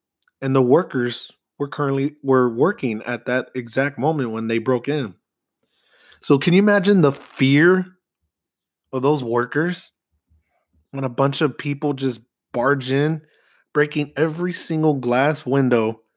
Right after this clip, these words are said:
in the Whataburger downtown?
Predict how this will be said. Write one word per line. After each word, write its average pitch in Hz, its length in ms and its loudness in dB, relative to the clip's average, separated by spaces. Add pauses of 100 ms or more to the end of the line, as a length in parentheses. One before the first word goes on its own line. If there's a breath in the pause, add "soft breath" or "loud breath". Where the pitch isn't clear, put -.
(880)
in 135 200 0
the 131 140 0
Whataburger 117 840 0
downtown? 104 680 -6